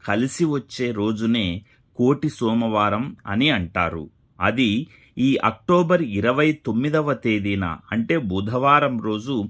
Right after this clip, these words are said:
మధ్యాహ్నం ఒంటి గంట ముప్పై నిమిషాలకు మొదలవుతుంది. అది అక్టోబర్ ముప్పైవ తేదీ గురువారం రోజు మధ్యాహ్నం రెండు గంటల ఇరవై నిమిషాలకు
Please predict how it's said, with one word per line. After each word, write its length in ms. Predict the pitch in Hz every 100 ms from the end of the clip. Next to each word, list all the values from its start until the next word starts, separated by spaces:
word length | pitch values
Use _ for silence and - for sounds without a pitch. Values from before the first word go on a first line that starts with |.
| - - _ 92
మధ్యాహ్నం 720 | 104 92 92 147 143 147 151 113
ఒంటి 320 | 98 107 127
గంట 320 | 120 113 104
ముప్పై 500 | 113 110 95 - 113
నిమిషాలకు 800 | 107 104 110 139 131 120 - 147 104 113 - 90
మొదలవుతుంది. 840 | 98 101 127 113 101 107 107 160 226 - _ -
అది 260 | 104 123 190 -
అక్టోబర్ 640 | 104 - - 190 175 190 160
ముప్పైవ 680 | 123 113 - 170 170 165 156
తేదీ 460 | - 123 120 143 104 117 - _ 92 98
గురువారం 580 | 123 151 165 160 165 151
రోజు 280 | 135 139 156
మధ్యాహ్నం 760 | 127 98 87 - 131 135 139 135
రెండు 280 | 98 101 117
గంటల 420 | 113 113 104 113 107 101
ఇరవై 260 | 95 104 104
నిమిషాలకు 720 | 98 104 - 123 104 101 165